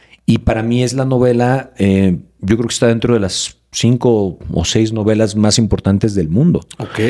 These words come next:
Speaker 1: Donde va Betty la Fea, donde está Boda de Or-, de, Bodas de O-, Odio, Corazón Salvaje, eh, que son novelas que se vean mundialmente hablando, ¿no? Entonces,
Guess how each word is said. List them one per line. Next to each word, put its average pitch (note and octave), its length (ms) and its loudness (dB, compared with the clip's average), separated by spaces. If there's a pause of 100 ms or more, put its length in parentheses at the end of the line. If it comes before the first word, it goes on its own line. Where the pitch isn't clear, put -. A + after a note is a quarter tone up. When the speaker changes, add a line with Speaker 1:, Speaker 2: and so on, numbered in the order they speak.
(120)
Speaker 1:
Donde G2 180 0
va G#2 120 2
Betty F#2+ 220 -4
la E2 120 -4
Fea, G#2 540 0 (280)
donde F#2 140 2
está F#2+ 160 0
Boda F2+ 280 -2
de F2+ 120 0
Or-, G2 260 2
de, F2+ 220 0
Bodas F#2 380 0
de G2 80 2
O-, G2 300 -2
Odio, G#2 440 0
Corazón F#2+ 320 -4
Salvaje, F2+ 640 -4 (440)
eh, E2 280 0
que - 100 -2
son G2 140 0
novelas B2+ 300 2
que - 60 -10
se - 100 -4
vean G2 160 2
mundialmente F2+ 640 2
hablando, A2+ 360 0
¿no? E3 280 -4
Entonces, A#2+ 580 0